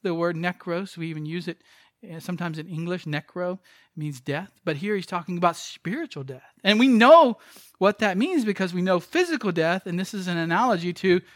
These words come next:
spiritually being dead. Before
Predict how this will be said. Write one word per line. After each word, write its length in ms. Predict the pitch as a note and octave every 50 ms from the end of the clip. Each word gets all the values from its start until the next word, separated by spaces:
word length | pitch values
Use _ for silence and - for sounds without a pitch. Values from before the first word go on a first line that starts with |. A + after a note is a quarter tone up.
| _ _ _ _
spiritually 920 | - - - - - - B3 C#4 C#4+ C4+ A#3+ - - F3+ E3 D#3 D#3 D#3+ - _ -
being 380 | F3 F3+ E3+ D#3+ D#3+ D3+ C#3+ C3
dead. 240 | D3 D3+ C#3+ A#2+ G#2+ A2 - _ _ _ _ _ -
Before 720 | E3+ F3 E3+ - - G#3 A3 B3 C4+ D4 D4 D4 B3+